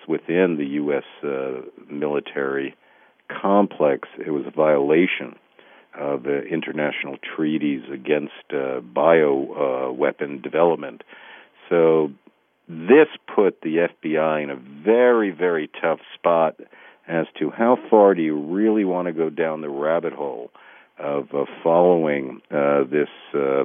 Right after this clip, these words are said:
powdered anthrax to its original point of manufacture, and, uh, how Ivins, if he was involved at all,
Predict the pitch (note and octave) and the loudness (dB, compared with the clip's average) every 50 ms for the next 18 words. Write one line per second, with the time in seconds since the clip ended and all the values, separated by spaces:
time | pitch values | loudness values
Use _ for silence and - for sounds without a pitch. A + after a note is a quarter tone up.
0 | - - - - E2 D#2 D2+ D2+ D2 C2+ C#2+ C#2+ D2 D2 C#2+ - - D2 D2 C#2 | -2 -4 -4 0 0 2 2 0 0 0 0 0 0 0 -2 -6 -4 -2 0 2
1 | C#2 C2 - - - - - - - - - - _ _ - - - D#2 D2+ D2 | 2 0 -2 -6 -16 -16 -20 -20 -20 -20 -20 -20 _ _ -18 -10 -6 -2 -2 0
2 | C#2+ C#2 - - D2 C#2 C2+ D2+ D#2+ D2+ - D2+ D2 C#2+ C2 - - - D#2+ D2+ | -2 -2 -4 -6 -6 -4 0 0 0 0 -2 -4 -6 -6 -6 -8 -10 -8 -6 -6
3 | D2+ D2 C#2+ - C2+ A#1+ C2+ C#2+ D2 D2+ D2 C#2+ C#2 - - - E2 D#2+ D#2+ E2 | -4 -6 -6 -10 -12 -8 -4 -2 -2 -2 -2 -4 -6 -8 -6 -2 2 4 4 4
4 | - - - - E2+ D2 C#2 - _ - - - - - _ _ - D2+ D2 C#2+ | 2 0 -2 0 0 0 -2 -4 _ -20 -20 -20 -20 -20 _ _ -12 -10 -8 -6
5 | C#2+ C#2 C#2 C#2 B1 C#2 C#2 C#2 C#2+ C#2+ C#2 C#2 - - - - E2 E2 E2 D#2+ | -6 -6 -6 -6 -6 -2 0 2 2 2 2 0 -4 -4 0 4 6 6 6 6
6 | C#2 D#2+ E2 F2 F#2 F2 D#2+ D#2+ D2 C#2+ C#2 B1 C2 G1+ E2 D#2 - - D#2+ D2+ | 6 6 8 8 8 6 6 4 2 0 -2 -4 -4 -2 -2 -2 -2 -2 -4 -2
7 | D2 D2 C#2 D2+ C#2+ B1+ C2+ D2 D2 D2+ C#2+ D2 D2 C#2 D2 D#2 F2 F#2 E2+ C#2 | -2 -2 -2 -4 -4 0 2 4 4 4 2 2 2 4 4 6 6 6 4 2
8 | - | 0